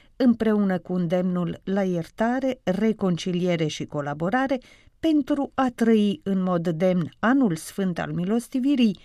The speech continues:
și a oferi o primire cât mai călduroasă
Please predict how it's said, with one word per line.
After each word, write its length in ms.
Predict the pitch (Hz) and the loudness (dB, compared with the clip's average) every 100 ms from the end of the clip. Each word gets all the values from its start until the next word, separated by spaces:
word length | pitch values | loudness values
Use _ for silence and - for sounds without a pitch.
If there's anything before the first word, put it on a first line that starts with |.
| _ | _
și 300 | - 285 262 | -4 0 2
a 100 | - | 2
oferi 400 | 240 208 220 208 | 2 2 0 0
o 80 | 214 | 0
primire 540 | 175 208 196 202 190 185 | 0 0 2 2 0 -2
cât 220 | 269 220 | -2 -2
mai 140 | 170 | -2
călduroasă 720 | 127 165 180 233 269 269 269 | -2 -4 -2 0 2 2 0